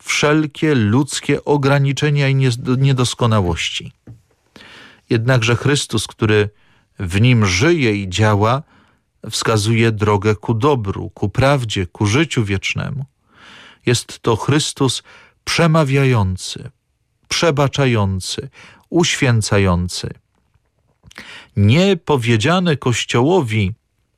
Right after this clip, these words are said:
byłoby równocześnie niepowiedzianym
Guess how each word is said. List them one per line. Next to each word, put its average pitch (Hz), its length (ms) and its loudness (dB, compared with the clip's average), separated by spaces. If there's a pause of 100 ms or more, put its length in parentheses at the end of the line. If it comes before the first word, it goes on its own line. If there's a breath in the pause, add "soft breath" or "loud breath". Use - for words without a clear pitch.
(460 loud breath)
byłoby 131 600 2
równocześnie 120 920 0
niepowiedzianym 110 2000 0